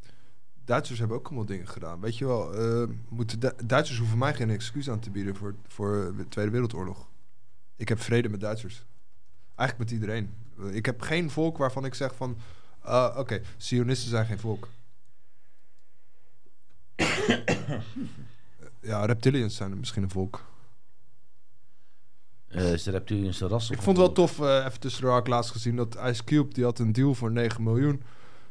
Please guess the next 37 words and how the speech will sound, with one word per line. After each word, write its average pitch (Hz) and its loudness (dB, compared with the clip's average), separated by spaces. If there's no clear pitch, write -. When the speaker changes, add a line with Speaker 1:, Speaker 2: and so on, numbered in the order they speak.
Speaker 1:
Maar 107 4
omdat 117 2
hij 127 4
dan 117 6
geen 123 2
vaccin 127 2
wilde 143 4
nemen, 135 2
eh, 127 0
kreeg 123 2
hij 135 0
die 131 4
negen 123 2
miljoen 123 4
niet. 113 2
Eh, 87 -6
heeft 113 2
hij 123 -4
toch - -4
dat 113 -2
vaccin 131 4
niet 117 0
genomen. 95 -2
Ik 101 -4
denk 117 -4
zo, 117 -2
negen 107 -2
miljoen, 117 2
dat 113 0
is - -4
toch - -4
stoer 113 0
dat 95 -2
je 98 -6
dan 92 -2
nee 110 2
zegt. 98 -4